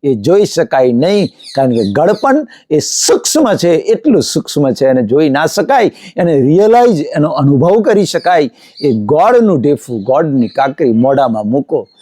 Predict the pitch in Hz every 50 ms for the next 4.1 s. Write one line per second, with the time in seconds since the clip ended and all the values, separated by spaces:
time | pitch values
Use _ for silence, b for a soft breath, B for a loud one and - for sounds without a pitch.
0 | b b - 143 135 123 101 98 139 151 156 - - 147 120 104 101 98 107 113
1 | 135 147 143 151 117 104 117 107 - - - - 117 123 139 165 170 165 135 123
2 | 139 160 147 143 135 98 - b b b b b _ - 139 147 160 147 139 131
3 | - 135 123 123 101 98 120 113 110 - - 165 180 160 - - 120 110 113 110
4 | 107 101